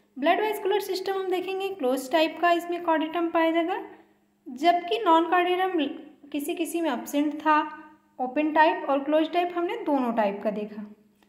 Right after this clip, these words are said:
heart हम देखेंगे ventral heart होगा, जबकि हम non-chordate में देखें dorsal heart पाया जाता है, ठीक है।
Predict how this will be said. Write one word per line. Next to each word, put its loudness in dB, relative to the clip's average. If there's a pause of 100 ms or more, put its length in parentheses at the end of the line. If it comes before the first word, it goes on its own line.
(300)
heart 4
हम -4
देखेंगे -2 (540)
ventral 2
heart -2
होगा, -10 (640)
जबकि -4
हम -2
non-chordate 2
में -2
देखें -4
dorsal 4
heart -2
पाया 0
जाता -6
है, -6
ठीक -8
है। -12